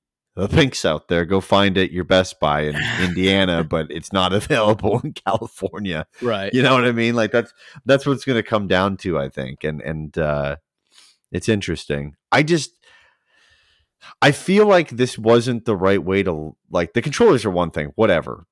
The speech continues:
Speaker 1: So, uh, people are gonna buy these controllers 'cause they like the colors of them. They don't give a shit, right? Like, that's one thing.
Speaker 2: Right.
Speaker 1: But
Speaker 2: Yeah, controllers are easy, right?
Speaker 1: and I feel like the black cover makes sense, the red cover makes sense, 'cause those have both been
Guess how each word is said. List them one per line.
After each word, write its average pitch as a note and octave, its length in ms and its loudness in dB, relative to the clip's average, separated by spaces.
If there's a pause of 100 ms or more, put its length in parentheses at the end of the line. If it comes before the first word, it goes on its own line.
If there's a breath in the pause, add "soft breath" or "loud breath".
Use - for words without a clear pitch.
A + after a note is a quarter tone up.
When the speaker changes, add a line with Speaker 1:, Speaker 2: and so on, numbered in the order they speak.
(120)
Speaker 1:
So, - 180 0
uh, - 160 -8
people D#3 260 -2
are D3+ 40 0
gonna B2+ 160 2
buy F#2 180 4
these F2 160 -2
controllers E2 400 -4
'cause E2 160 -12
they F2 100 -2
like D#2 220 -4
the D#2 100 -8
colors C#2 360 -8
of A#1+ 100 -10
them. B1+ 80 -16
They D2 80 -8
don't D#2+ 140 -6
give D2 120 -10
a C2 40 -14
shit, - 280 -12
right? B1+ 280 -10
Like, C#2 100 -12
that's - 220 -6
one D2 160 -4
thing. - 100 -6
Speaker 2:
Right. F2 140 -8 (480)
Speaker 1:
But G#2+ 380 4
Speaker 2:
Yeah, G#2+ 180 -6
controllers C3+ 560 -4
are F2 120 -12
easy, D2 380 -16
right? D2 300 -12
Speaker 1:
and B2 120 0
I B2+ 80 2
feel B3+ 200 0
like C#3 240 0
the G#2 100 0
black E2+ 500 0
cover A2 400 0
makes G#2 280 -4
sense, G2+ 340 -4
the F2+ 120 -8
red F2+ 220 0
cover F2+ 260 -2
makes F2 220 -4
sense, E2+ 220 -6
'cause - 160 -16
those A2+ 200 0
have F#2+ 160 -8
both G2 360 0
been D#2+ 420 -2